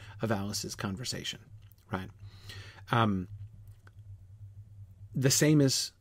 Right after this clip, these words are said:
more explicitly true here. Alice is invisible and inaudible to the chess pieces themselves. Um, but there's another dimension. We can hear them interacting with each other, right? So we get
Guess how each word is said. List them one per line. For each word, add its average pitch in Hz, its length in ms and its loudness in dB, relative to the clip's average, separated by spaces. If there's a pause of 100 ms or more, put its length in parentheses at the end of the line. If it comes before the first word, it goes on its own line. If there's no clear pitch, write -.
(120)
more 160 300 8
explicitly 131 600 4
true 120 200 2
here. 110 380 -2 (420)
Alice 143 340 4
is 127 260 0
invisible 135 680 6
and 131 200 4
inaudible 147 560 4 (360)
to - 80 0
the 113 100 2
chess 113 280 -2
pieces 101 420 -4
themselves. - 640 -6 (720)
Um, 104 400 2 (880)
but 110 160 2
there's 101 180 -2
another 98 220 -2
dimension. 117 500 0 (440)
We 131 120 4
can 120 180 2
hear 110 260 2
them 113 420 0 (360)
interacting 104 600 -2
with 90 100 -8
each 92 200 -8
other, - 260 -10 (1080)
right? 101 260 -6
So - 160 0
we 107 140 0
get 135 400 4